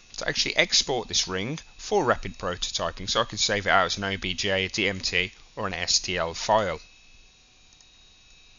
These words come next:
Now, I'm actually going to, um, three-axis C N C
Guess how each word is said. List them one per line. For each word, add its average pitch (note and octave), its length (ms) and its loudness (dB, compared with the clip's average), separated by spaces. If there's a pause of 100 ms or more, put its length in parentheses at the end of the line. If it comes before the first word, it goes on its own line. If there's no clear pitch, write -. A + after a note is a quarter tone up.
(2500)
Now, C3 320 12 (800)
I'm F3+ 100 10
actually D#3+ 280 6
going B2+ 260 6
to, A#2 300 2 (400)
um, G#2 240 8
three-axis A#2+ 680 4
C A2+ 220 8
N G2 160 0
C G#2 400 4